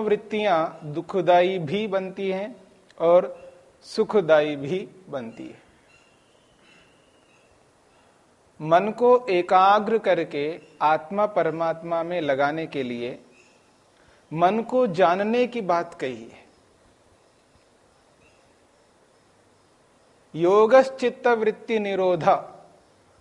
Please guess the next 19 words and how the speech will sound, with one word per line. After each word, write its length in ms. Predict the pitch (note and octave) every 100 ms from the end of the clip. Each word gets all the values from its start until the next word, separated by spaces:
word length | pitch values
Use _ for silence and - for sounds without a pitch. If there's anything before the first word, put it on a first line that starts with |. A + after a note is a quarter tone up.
| _ -
इस 160 | G#3+
प्रसंग 480 | - G3 F#3 A3 A#3
में 400 | A3 F#3 F#3 G#3 - F3
यह 100 | F3
स्पष्ट 480 | - G#3+ A3+ -
किया 320 | G#3 G3+ F#3 F3
गया 280 | F3 D#3 D3
था 280 | - E3+ G3+ - - _ -
कि 180 | A3+ A#3
जब 360 | C#3+ F3+ F3+ -
तक 180 | B3 C4 A#3
मन 340 | F#3+ F#3+ G#3 G3+
को 200 | G#3+ A#3
मन 340 | A3+ F#3 G3 F#3+
के 160 | B3 A#3+
रूप 260 | A#3 A#3+ A#3
में 180 | A#3 A#3+
नहीं 420 | F3 E3 E3 G#3+
समझेंगे 800 | A#3 G#3 F3+ D3 D#3+ C3+ A#2+